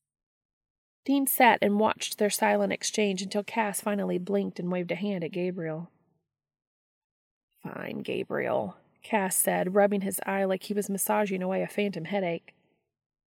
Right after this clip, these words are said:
"Just give me a little warning if you intend to pull any additional stunts. We only have one more day of filming,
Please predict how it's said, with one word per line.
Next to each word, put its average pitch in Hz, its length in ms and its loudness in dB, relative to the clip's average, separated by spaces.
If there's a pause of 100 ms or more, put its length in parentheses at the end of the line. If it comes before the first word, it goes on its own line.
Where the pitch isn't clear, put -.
(1160)
"Just - 200 -4
give 180 200 0
me 156 160 -4
a - 60 -2
little - 240 -4
warning 170 400 -2
if 180 140 -8
you - 80 -4
intend - 440 -6
to 180 60 -10
pull 170 340 0
any 170 200 -2
additional 170 420 -6
stunts. - 640 -8 (920)
We 220 160 0
only 226 160 2
have 190 500 -2
one 196 200 0
more 180 160 0
day 170 220 -2
of 160 100 -6
filming, 127 560 -8